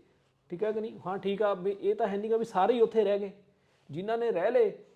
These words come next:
ਉਹਨਾਂ ਨੂੰ ਇਹ ਲੱਗਦਾ ਸੀ ਵੀ ਸ਼ਾਇਦ ਇੱਥੇ ਦਾ ਕਾਨੂੰਨ ਆ, ਅਸੀਂ ਕਿਸੇ ਨਾ ਕਿਸੇ ਲੋਟ ਵਰਕ ਪਰਮਿਟ ਲੈ ਲਾਂਗੇ ਜਾਂ ਕਿਸੇ ਨਾ ਕਿਸੇ ਲੋਟ ਇੱਥੇ ਫਸ ਜਾਾਂਗੇ।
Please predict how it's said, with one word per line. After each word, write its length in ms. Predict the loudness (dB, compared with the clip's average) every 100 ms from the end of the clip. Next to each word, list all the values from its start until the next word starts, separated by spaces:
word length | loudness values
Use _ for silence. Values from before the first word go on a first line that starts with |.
| _ -6
ਉਹਨਾਂ 200 | -4 -2
ਨੂੰ 120 | -2
ਇਹ 100 | 0
ਲੱਗਦਾ 240 | 0 0 -4
ਸੀ 80 |
ਵੀ 120 | -4 -6
ਸ਼ਾਇਦ 260 | -4 -4
ਇੱਥੇ 180 | -6 -8
ਦਾ 80 | -10
ਕਾਨੂੰਨ 400 | -8 -8 -8 -8
ਆ, 200 | -8 -8
ਅਸੀਂ 160 | -8
ਕਿਸੇ 220 | -8 -10 -8
ਨਾ 120 | -8
ਕਿਸੇ 220 | -8 -6
ਲੋਟ 240 | -6 -6
ਵਰਕ 300 | -4 -4 -4
ਪਰਮਿਟ 300 | -6 -6 -4
ਲੈ 120 | -6 -6
ਲਾਂਗੇ 240 | -6 -8
ਜਾਂ 240 | -8 -8
ਕਿਸੇ 280 | -10 -12 -10
ਨਾ 100 | -8
ਕਿਸੇ 180 | -6 -6
ਲੋਟ 220 | -6 -6
ਇੱਥੇ 320 | -10 -8 -8 -8 _ _ _ 0
ਫਸ 180 | 0 0
ਜਾਾਂਗੇ। 320 | -8 -10